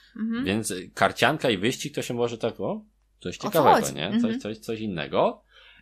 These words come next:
Speaker 2: I co, mam opowiedzieć o zasadach, a potem
Speaker 1: No.
Speaker 2: będziemy się wymieniać, czy chcesz ty opowiedzieć o zasadach?
Speaker 1: Ty opowiedz o zasadach,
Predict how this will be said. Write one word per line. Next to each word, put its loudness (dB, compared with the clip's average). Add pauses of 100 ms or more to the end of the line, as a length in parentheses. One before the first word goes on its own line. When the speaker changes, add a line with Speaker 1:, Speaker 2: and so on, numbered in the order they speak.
(120)
Speaker 2:
I -2
co, -4
mam -2
opowiedzieć -2
o -6
zasadach, -2
a -4
potem -4
Speaker 1:
No. -2
Speaker 2:
będziemy 2
się -4
wymieniać, -2
czy -4
chcesz -6
ty -12
opowiedzieć -6
o -8
zasadach? -6
Speaker 1:
Ty 0
opowiedz -8
o -12
zasadach, -4